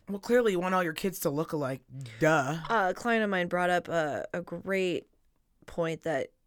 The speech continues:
Speaker 2: you know, not a lot of highly educated people are having more children.
Speaker 1: No.
Speaker 2: And these are stats.
Speaker 1: No, these are, this, I'm, I'm, these are basic stats. I mean, look around. Go to the store, look around.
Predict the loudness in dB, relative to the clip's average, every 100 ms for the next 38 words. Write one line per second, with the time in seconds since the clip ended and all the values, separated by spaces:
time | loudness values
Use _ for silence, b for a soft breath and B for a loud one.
0 | _ -12 -6 -4 -4 -2 -2 0 0 0
1 | -2 -4 -2 0 0 -2 -6 _ _ _
2 | -4 -2 -2 -4 -2 -2 -4 -6 -6 0
3 | 2 0 -2 -4 -4 -4 -6 -8 -10 -10
4 | -10 -10 -14 -16 _ _ B B B B
5 | B 0 6 8 6 4 -6 -16 -10 -4
6 | -2 0 0 -2 0 2 2 0 -8 -18
7 | -18 b b _ 4 4 4 4 4 2
8 | -2 _ _ -4 -4 2 4 6 4 0
9 | -16 -18 -4 2 2 4 4 4 0 4
10 | 8 8 6 0 2 4 6 6 6 2
11 | -4 4 6 6 4 4 6 6 4 2
12 | 2 2 4 2 2 0 -4